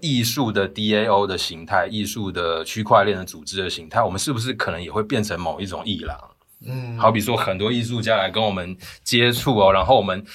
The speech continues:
Speaker 1: 去帮他们 promote 他们的作品给整个社群。
Speaker 2: 嗯。
Speaker 1: 诶，所以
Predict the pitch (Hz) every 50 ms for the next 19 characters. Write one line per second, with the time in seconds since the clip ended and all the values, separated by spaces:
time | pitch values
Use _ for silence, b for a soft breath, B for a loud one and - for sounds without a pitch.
0 | B B - - 139 120 - - 120 120 120 120 123 123 120 107 107 107 - -
1 | 104 87 87 117 120 107 107 107 107 104 95 95 90 - 123 107 90 - 95 82
2 | 80 78 - 87 82 80 - 87 80 80 80 - - 95 85 78 76 - - -
3 | - 120 117 113 107 107 - 95 - B B B B B B B - 202 202 190